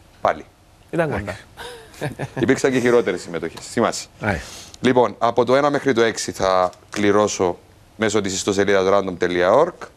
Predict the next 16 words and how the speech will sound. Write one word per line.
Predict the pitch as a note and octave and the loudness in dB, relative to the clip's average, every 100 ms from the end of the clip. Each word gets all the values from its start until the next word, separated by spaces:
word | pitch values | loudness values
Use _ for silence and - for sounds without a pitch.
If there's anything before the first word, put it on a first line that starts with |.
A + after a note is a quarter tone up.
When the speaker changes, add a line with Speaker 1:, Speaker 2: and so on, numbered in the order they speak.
| _ - - | _ -20 -8
Speaker 1:
Θα | - | -2
πατήσω | G2 A2+ G#2 | 0 2 2
το | G2+ | 0
generate. | G#2+ G#2 C3 E3+ - - _ - | 0 2 4 2 -2 -20 _ -8
Ο | - | 0
αριθμός | A#2 B2 C#3+ E3+ - - _ - - | 0 0 0 0 0 -12 _ -20 -16
δύο | G#2 B2 E3+ G3 F#3+ | -4 0 4 4 2
είναι | C3 B2+ | -2 -4
αυτός | G#2 G2+ | -4 -6
που | F#2 | -2
κερδίζει, | G#2+ D3 E3+ D#3+ E3+ E3+ - - - | 0 2 2 4 2 2 -8 -20 -4
που | B2 | 0
είναι | B2+ C3 C3 - - | 2 2 0 -4 -6
η | A#2+ A#2 | 0 4
Ιωάννα | A2+ B2+ C3+ G#2+ | 4 4 2 -4
Πέτρου. | - - | -6 -12